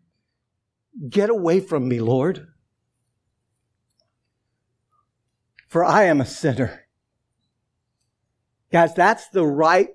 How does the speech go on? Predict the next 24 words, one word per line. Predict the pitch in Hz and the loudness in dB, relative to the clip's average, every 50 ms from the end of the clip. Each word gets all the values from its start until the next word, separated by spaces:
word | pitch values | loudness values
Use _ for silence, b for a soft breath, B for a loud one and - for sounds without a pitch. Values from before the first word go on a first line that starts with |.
| - | -10
response | - 175 160 156 160 - - 175 170 147 135 131 131 - - | -6 -4 -4 -6 -6 -2 0 0 0 0 -2 -4 -6 -6 -6
when | 143 135 143 | -2 -2 0
we | 143 135 131 | 0 0 0
really | 127 131 143 165 170 180 185 180 | 0 0 2 2 2 2 0 -2
come | - - 175 156 147 | -2 -4 -2 -2 0
into | 139 131 - 127 120 | 0 -2 -4 -6 -8
the | 120 117 | -8 -8
presence | - - 127 123 110 135 135 - - | -6 -4 -4 -4 -4 -6 -10 -10 -14
of | 131 120 110 | -14 -12 -12
God. | 113 104 - - - _ _ _ _ _ _ _ _ _ _ _ _ _ _ _ _ _ _ _ _ - | -12 -14 -14 -16 -20 _ _ _ _ _ _ _ _ _ _ _ _ _ _ _ _ _ _ _ _ 2
"Get | 202 233 214 | 2 2 2
away | 180 208 202 202 220 | 2 0 0 0 0
from | 220 - 170 143 127 | -2 -4 -8 -8 -6
me, | 98 | -6
Lord, | 104 120 113 123 131 131 135 _ _ _ _ _ _ _ _ _ _ _ _ _ _ _ _ _ _ _ _ _ _ _ _ _ _ _ _ _ _ _ _ _ _ _ _ | -6 -6 -4 -4 -6 -8 -10 _ _ _ _ _ _ _ _ _ _ _ _ _ _ _ _ _ _ _ _ _ _ _ _ _ _ _ _ _ _ _ _ _ _ _ _
for | - 170 | -2 0
I | 170 143 156 170 | 2 4 2 2
am | 170 151 143 | 2 0 -2
a | 131 | -4
sinner." | - - - 147 139 127 120 107 - - _ _ _ _ _ _ _ _ _ _ _ _ _ b b b b b b | -6 -6 -4 -4 -2 -2 -2 -6 -8 -12 _ _ _ _ _ _ _ _ _ _ _ _ _ b b b b b b
We | 160 160 | -2 2
need | 185 202 202 196 202 | 2 2 0 0 -2
to | - 185 175 | 0 0 2
awaken | 160 147 139 139 156 151 185 202 202 - 185 160 147 139 127 - - | 2 2 2 2 2 4 2 2 0 -2 -2 -2 -2 -4 -6 -8 -12